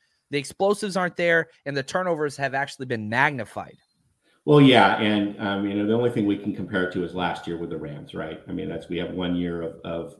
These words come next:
Speaker 2: of data, um, to
Speaker 1: Mm-hmm.
Speaker 2: compare last, this year. And I'm not gonna go back to Detroit,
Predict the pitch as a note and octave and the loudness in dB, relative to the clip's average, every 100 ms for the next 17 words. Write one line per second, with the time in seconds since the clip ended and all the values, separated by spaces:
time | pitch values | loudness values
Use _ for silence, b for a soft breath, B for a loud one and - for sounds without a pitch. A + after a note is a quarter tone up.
0 | - F2+ - F#2+ F2+ E2 D#2+ - _ _ | -16 -16 -4 0 0 -2 -10 -14 _ _
1 | - E2+ D#2+ D2+ F#2 G2+ - F#2+ F2 F2 | -12 -8 -8 -8 -10 -8 -6 -4 -2 0
2 | E2+ E2 G2+ F2 F2+ - E2 E2+ F2 F#2 | -2 -2 -8 -6 -6 -6 -8 -8 -6 -6
3 | F#2 F2 E2+ E2 E2+ - - D#2+ - F#2 | -6 -8 -10 -10 -10 -10 -14 -16 -12 -8
4 | F#2+ | -8